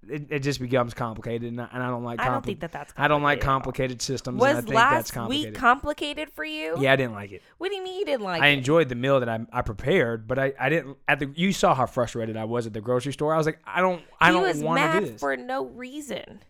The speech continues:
Speaker 2: Why? What is the problem with you making your own meal? And I'm not saying
Speaker 1: There's
Speaker 2: this has
Speaker 1: nothing
Speaker 2: to be a permanent solution all the time, but sometimes I just need a break.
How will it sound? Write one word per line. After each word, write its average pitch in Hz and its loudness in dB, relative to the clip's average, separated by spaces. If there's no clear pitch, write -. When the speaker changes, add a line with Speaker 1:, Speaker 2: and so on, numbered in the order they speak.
Speaker 2:
Why? 302 2
What 247 -4
is 359 -4
the 269 -12
problem 220 -4
with 190 -8
you 226 -8
making 269 -14
your 233 -6
own 220 -8
meal? 247 -12
And 285 -6
I'm 359 0
not 359 -8
saying 311 -6
Speaker 1:
There's 277 2
Speaker 2:
this 330 0
has 415 6
Speaker 1:
nothing 359 2
Speaker 2:
to 240 -2
be 233 -2
a 180 2
permanent 277 -6
solution 240 -6
all 208 0
the 214 -6
time, - -6
but 208 -8
sometimes 254 -8
I 208 -6
just 214 -10
need 226 -6
a 170 -6
break. 208 -4